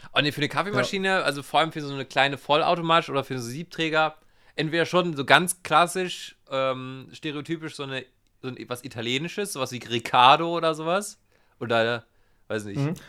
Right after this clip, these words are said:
Speaker 2: Nee, aber ich mein für so eine, so eine
Speaker 1: Gabriele.
Speaker 2: alle, äh, alte, o-, so eine alte, olle Filterkaffeemaschine.
Speaker 1: Ach so, so eine Dallmayr, <laughs> vollautomatische.
Speaker 2: Ja.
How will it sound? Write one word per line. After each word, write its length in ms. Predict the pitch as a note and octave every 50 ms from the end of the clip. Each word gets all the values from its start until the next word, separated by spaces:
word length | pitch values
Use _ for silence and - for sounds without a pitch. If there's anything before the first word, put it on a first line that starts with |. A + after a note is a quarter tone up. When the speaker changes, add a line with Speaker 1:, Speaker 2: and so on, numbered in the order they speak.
| - - -
Speaker 2:
Nee, 140 | D#3 E3 E3+
aber 120 | E3 D#3+
ich 100 | D#3+ -
mein 120 | E3+ F3
für 120 | F3 F3+ E3
so 100 | D#3+ E3
eine, 80 | D#3
so 60 | B2+ B2+
eine 100 | D3 D3+
Speaker 1:
Gabriele. 380 | D3 C#3+ C3+ C3+ C3 C#3 D#3+ D#3+
Speaker 2:
alle, 460 | C#3 D3+ D#3+ D#3 D3 - C3+ C3+ B2 -
äh, 20 |
alte, 360 | D3 E3 - - E3+ D#3+ C3
o-, 220 | D3 D#3 D3+ C#3+ C#3+
so 120 | B2+ C3+
eine 180 | C#3 C#3 C3+ -
alte, 340 | C3+ D3+ D#3 D#3+ F3 C#3
olle 360 | - C3+ C#3 C#3 C3+ C3 B2 C3 - -
Filterkaffeemaschine. 920 | - - - D3+ C3+ C#3+ B2 G#2+ A2 G2 G#2 A2 A2 - - A2+ A2 A2 G#2 - - - - -
Speaker 1:
Ach 80 | A2
so, 420 | A2 C3+ C3+ B2+ A#2 G#2+ G#2 G#2 G2+ _ _ _
so 100 | - B2
eine 160 | A#2+ B2 B2
Dallmayr, 800 | A#2 G#2 A#2 A#2+ C#3+ D3 C3+ B2+ A#2 A2 G#2+ G2+ G#2 G2+ F#2+ -
<laughs> 20 | -
vollautomatische. 1400 | - - - A3 A3 - - - - - B3+ F#3+ - - G#3+ G3 - - A3 G3 - - - A#2+ A#2 - - -
Speaker 2:
Ja. 60 | D3+